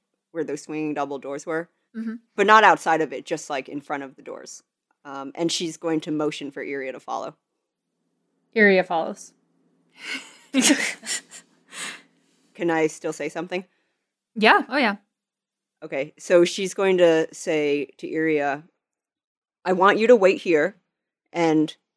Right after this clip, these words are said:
Speaker 1: keep the elf safe." And passes, <laughs> tr-, try, tries to pass Gideon off to Iria.
Speaker 3: <laughs>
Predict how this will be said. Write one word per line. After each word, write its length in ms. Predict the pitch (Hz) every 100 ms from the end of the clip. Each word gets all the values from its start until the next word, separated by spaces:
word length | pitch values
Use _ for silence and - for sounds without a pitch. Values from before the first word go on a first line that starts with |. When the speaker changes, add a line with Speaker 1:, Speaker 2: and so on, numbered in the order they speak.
| _ _
Speaker 1:
keep 240 | 202 -
the 120 | 190
elf 160 | 151 151
safe." 400 | - 139 - - _ _ _ _ _ _ _ _ _
And 560 | 156 147 143 135 135 - _ _ _
passes, 640 | - 156 - 180 190 -
<laughs> 60 | -
tr-, 160 | - - - - -
try, 380 | - 262 - - - -
tries 320 | - 240 -
to 100 | -
pass 500 | - 196 196 - - _ _ -
Gideon 540 | 180 185 180 175 156 _ _
off 360 | 151 160 - -
to 100 | -
Iria. 480 | 156 160 170 226 294 _ 247
Speaker 3:
<laughs> 140 | 262